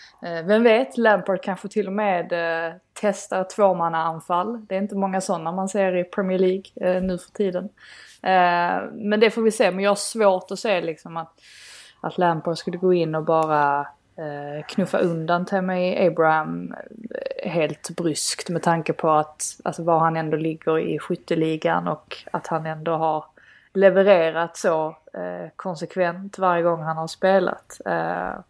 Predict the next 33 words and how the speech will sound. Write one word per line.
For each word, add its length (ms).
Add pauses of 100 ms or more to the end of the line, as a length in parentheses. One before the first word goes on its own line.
(420)
men 140
jag 200
tycker 220
ju 60
att 80
det 100
här, 360 (600)
alltså, 220
eh, 540 (580)
om 120
man 120
tänker 240
på 80
matchen 400
mot 200
Bayern 300
München 340
till 140
exempel, 520 (180)
eh, 500 (180)
som 220
slutade 760
med 380 (340)
en 140
tre-, 260
alltså, 240
stor 300
förlust 460
där 120
på 100
Stamford 460
Bridge, 240
så 280